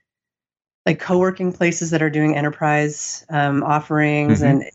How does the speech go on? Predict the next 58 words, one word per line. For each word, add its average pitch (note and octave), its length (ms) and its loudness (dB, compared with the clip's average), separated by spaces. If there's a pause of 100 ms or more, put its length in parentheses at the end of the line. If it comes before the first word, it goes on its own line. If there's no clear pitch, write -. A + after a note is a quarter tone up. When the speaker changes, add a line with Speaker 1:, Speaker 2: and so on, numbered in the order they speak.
(160)
Speaker 1:
it's, D#3+ 200 0
I, E3 280 2
you E3 80 0
know, D#3+ 60 2
I D#3 80 2
say, D#3+ 140 -6
like, D#3+ 140 0
"What's D3+ 220 -2
your D3+ 100 0
research?" F#3+ 680 0
And C#3+ 180 2
it's - 220 -6
much D#3 280 0
more G3 180 0
of D3+ 80 -2
a C#3 40 -6
system. - 640 -2 (500)
How E3 280 -2
am F3 100 2
I F3 80 2
gonna, E3 360 0 (360)
how E3 160 0
am G3+ 100 0
I F#3+ 80 2
gonna E3 160 0
roll D#3 320 0
out, D3 380 -2 (560)
you E3+ 60 0
imagine D#3+ 280 0
four D#3 160 -4
hundred C#3+ 200 0
thousand C#3+ 300 -2
people, C#3 320 -2
how D3+ 160 -4
am F3 100 0
I F#3+ 60 0
gonna F3 120 2
roll C#3+ 160 0
out C3 200 -2
carpeting C3 500 -2 (320)
Speaker 2:
Yeah. - 180 -8 (420)
Speaker 1:
to - 160 -2
all D3+ 180 2
these D3+ 180 -2
sites? - 440 -8
And D3+ 120 -4
so E3 100 0
there's, D3+ 200 2
like, D#3 100 -2
a C#3 60 -6
warehouse C#3+ 500 -2
somewhere A#2+ 300 -2
that A#2 140 2
has C3+ 180 -2
carpeting C#3 380 0
tiles C#2+ 340 -4
in F2+ 80 -8
it. - 100 -12